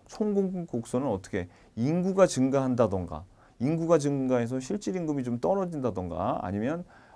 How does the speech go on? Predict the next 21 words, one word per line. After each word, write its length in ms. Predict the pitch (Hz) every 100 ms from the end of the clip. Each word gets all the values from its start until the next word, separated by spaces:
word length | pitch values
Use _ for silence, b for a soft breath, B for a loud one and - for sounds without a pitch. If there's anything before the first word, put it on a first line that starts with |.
| -
어, 380 | 98 101 95 95 b b -
자본, 440 | - 113 135 101 -
기계 320 | - 123 131
설비를 420 | 160 190 170 156 151
왕창 400 | 104 113 156 123
늘린다던가, 800 | 117 143 143 113 95 87 80 95 b b b b
혹은 300 | 156 170 202 196 b b b b b _
어떤 440 | 120 123 165 139 - - _ _ - -
기술의 480 | - 139 175 175 175
진보 400 | - 143 160 165
같은 280 | 160 160
게 80 | 147
있어야 260 | 123 127 123
되는데, 240 | 120 117
그걸 280 | 120 156 175
국가에서 460 | - 131 202 175 139
어떻게 240 | 123 165
할 120 | 180
수는 200 | 196 160
없잖아요. 400 | 117 190 160 110
그죠? 320 | 147 165 82